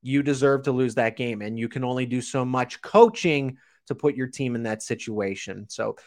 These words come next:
uh, looking ahead for Penn State men's basketball, you now have back-to-back losses against quality opponents, Clemson and Michigan State, two games that you should have won. Now you have Illinois on the horizon, and that's on Saturday. Illinois is coming off a game where they beat number two Texas,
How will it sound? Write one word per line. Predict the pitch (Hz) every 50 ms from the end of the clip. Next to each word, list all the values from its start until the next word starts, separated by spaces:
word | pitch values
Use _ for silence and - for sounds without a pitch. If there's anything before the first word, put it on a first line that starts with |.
| - - - -
uh, | 139 147
looking | 151 180 208 208 208 233 220 208
ahead | 180 165 190 190 180 -
for | - 185
Penn | 160 - 185 180 170
State | - - 180 156
men's | 170 170 165 143
basketball, | 139 160 151 151 156 151 - - 147 156 156 156
you | 151 147
now | 147 143 147 147
have | 139 131
back-to-back | 139 135 139 135 - 147 139 131 127 123 -
losses | 135 139 143 147 151 - - 147 139
against | 135 123 120 113 - -
quality | - 127 120 113 107 104 104 101
opponents, | 90 - - 139 139 139 135 127 -
Clemson | - - 127 127 127 113 120 113
and | 113 113
Michigan | 117 107 - 117 107 113 107
State, | 107 - - 131 127 127
two | - - 147 143
games | 135 139 135 135 135 -
that | 123 117 - 113
you | 110 107
should | - - - 185 208 226 202
have | 170 180 175 156 135 127
won. | 123 123 117 110 113 110 107 107 - _ _ _ _ _ _
Now | - 120 180
you | 214 214 180
have | 143 165
Illinois | 170 165 156 147 143 139 139 127 123
on | 117 113
the | 110 104
horizon, | 101 110 107 95 92 95 92 - 101
and | 104 107
that's | 123 143 151 - -
on | 156 143 135
Saturday. | - - 135 123 127 123 123 120 120 117 113 110 - _ _ - _ -
Illinois | 240 302 339 320 302 302
is | 285 -
coming | - 277 285 285 269
off | 269 277 269 269
a | 226
game | 208 226 240 254 254 240
where | 220 202 196 185
they | 202 214 240
beat | 202 175 214 220 233 240 233 240 -
number | 175 185 214 226 202 180 185 175
two | 175 - - - 226 240 233
Texas, | 240 - - - 208 214 214 - - - 277 311 285 - - - -